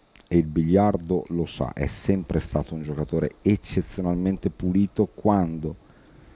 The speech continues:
c'era una posizione che comportava un rischio non ponderato, eh, lui la ri-, la rinunciava, e lo fa anche ora, però obiettivamente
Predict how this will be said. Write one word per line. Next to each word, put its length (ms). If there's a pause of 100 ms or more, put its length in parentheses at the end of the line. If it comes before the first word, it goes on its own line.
(920)
c'era 240
una 140
posizione 640
che 180
comportava 1200
un 260
rischio 580
non 400
ponderato, 1400 (1900)
eh, 240
lui 160
la 160
ri-, 400
la 100
rinunciava, 680
e 40
lo 80
fa 160
anche 320
ora, 300
però 360
obiettivamente 1400